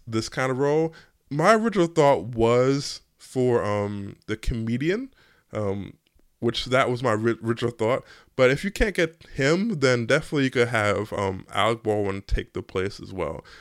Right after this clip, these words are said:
just because they both have those statures where it feels like they're both stoic enough for it, and they could bring some kind of, um, some style to it.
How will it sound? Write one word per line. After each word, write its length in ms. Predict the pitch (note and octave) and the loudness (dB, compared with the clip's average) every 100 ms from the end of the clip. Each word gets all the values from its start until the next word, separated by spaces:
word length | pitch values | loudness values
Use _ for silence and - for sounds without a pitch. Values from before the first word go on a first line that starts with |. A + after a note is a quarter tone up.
| - | -18
just 160 | A2+ - | -12 -8
because 440 | A#2+ A2+ G#2 - _ _ _ _ | -2 0 -2 -4 _ _ _ _
they 140 | A#2 A2+ | -2 2
both 300 | A#2+ B2+ C#3 | 2 2 2
have 200 | A#2 A2 | -2 0
those 160 | G#2+ | -4
statures 640 | - - A2 A2 - G2+ - | -4 -2 0 -2 -4 -6 -4
where 380 | G#2 G2 F#2+ - _ _ _ _ _ _ | -2 0 0 -4 _ _ _ _ _ _
it 120 | A2 G#2 | -4 -2
feels 260 | C#3+ C#3 | 0 0
like 120 | C3 | -2
they're 100 | B2 | -4
both 320 | A2+ A#2 A2+ - | 2 2 2 -2
stoic 640 | - - A2 A#2 - - - | -4 0 2 2 -2 -8 -6
enough 360 | A2 A2 A#2 - | -4 -2 -4 -4
for 400 | B2+ C#3 E3 F3+ | 0 4 4 2
it, 120 | - _ _ _ - | -4 _ _ _ -4
and 760 | A2 A2 A2 G#2+ G2+ F#2+ - - | 0 2 2 -2 -4 -10 -10 -6
they 100 | A#2+ | -4
could 100 | A2 | 0
bring 140 | A#2+ | 0
some 160 | - B2 | -2 -6
kind 220 | B2 G#2 | -4 0
of, 240 | F#2+ - | -2 -2
um, 440 | F2+ F2+ F2 D2+ - _ _ - | -4 -4 -6 -12 -18 _ _ -12
some 200 | - - | -8 -4
style 380 | - F#2 B2 C3+ | -2 -2 -2 -4
to 220 | - E2+ | -4 -4
it. 200 | - | -6